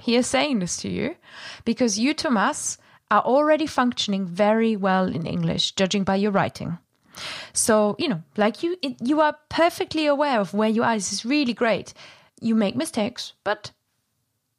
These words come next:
they, they don't stop you from enjoying English. So this is fantastic.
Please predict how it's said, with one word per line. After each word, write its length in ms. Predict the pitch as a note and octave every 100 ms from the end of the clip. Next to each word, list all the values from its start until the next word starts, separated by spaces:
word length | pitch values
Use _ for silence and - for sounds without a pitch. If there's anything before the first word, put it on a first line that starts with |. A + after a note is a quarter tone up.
| _ - _ -
they, 180 | E4+ -
they 140 | D#4+
don't 340 | D#4+ D#4 D4+ A#3+
stop 640 | - - - C#4 C4+ -
you 260 | A#3+ A#3 A3+
from 440 | - G#3+ G#3+ G#3+
enjoying 480 | - A3 G3+ F#3+ F#3
English. 460 | - F3 F3 - -
So 100 | G#3
this 180 | A#3+ -
is 120 | -
fantastic. 580 | C4 A#3 C#4 - -